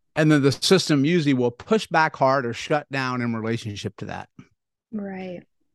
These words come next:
Speaker 1: So you can't just bulldoze into everything because it's supposed, I see that with energy work all the time.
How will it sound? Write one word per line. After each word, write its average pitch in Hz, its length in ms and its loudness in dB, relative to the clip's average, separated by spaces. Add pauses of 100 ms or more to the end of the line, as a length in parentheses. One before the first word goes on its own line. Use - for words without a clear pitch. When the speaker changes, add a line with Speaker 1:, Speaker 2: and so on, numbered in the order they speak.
(180)
Speaker 1:
So 143 340 6
you 151 240 2
can't 185 520 0
just 123 300 -2
bulldoze 135 680 2
into 123 240 -2
everything 113 560 -4
because 113 420 -4
it's 110 160 -6
supposed, 131 320 0
I 127 140 2
see 196 260 2
that 151 220 4
with 123 120 2
energy 131 380 0
work 113 320 -4
all 113 160 2
the 92 80 -12
time. 95 400 -8